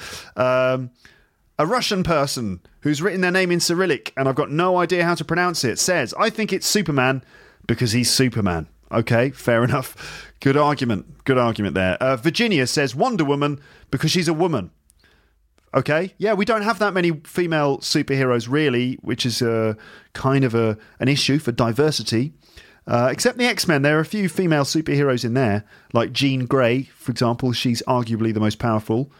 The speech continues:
of the X-Men. Or X-Women. Yeah. The, it, it's, does, is that sexist that they're called the X-Men and the half of them are women? It's like, "Excuse me, I think you'll find I'm not an X-Man, I'm an X-woman."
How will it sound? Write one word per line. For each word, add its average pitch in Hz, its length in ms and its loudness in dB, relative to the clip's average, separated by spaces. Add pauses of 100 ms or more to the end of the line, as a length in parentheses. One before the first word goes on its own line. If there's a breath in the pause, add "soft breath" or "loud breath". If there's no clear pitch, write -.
(180 soft breath)
of 113 120 0
the 117 120 2
X-Men. 131 460 -2 (480 loud breath)
Or - 120 2
X-Women. 147 720 0 (920)
Yeah. 139 400 2 (560)
The, 135 220 -4 (120)
it, 165 180 0 (300)
it's, - 360 -2
does, 180 220 0
is 196 140 0
that 262 140 2
sexist - 640 -2 (320 soft breath)
that 160 120 2
they're 156 120 2
called 165 240 0
the 143 100 2
X-Men 156 500 0
and 123 140 0
the 117 60 2
half 135 260 0
of - 40 -4
them 135 120 -2
are 127 60 2
women? 135 440 0 (500 soft breath)
It's - 100 -6
like, 139 180 -2 (180)
"Excuse 220 600 0
me, 165 420 0 (220)
I 190 100 2
think 202 120 0
you'll 180 100 2
find 175 320 2
I'm 185 140 2
not 165 160 2
an 147 80 2
X-Man, 160 420 0
I'm 185 160 0
an 170 60 0
X-woman." 185 560 0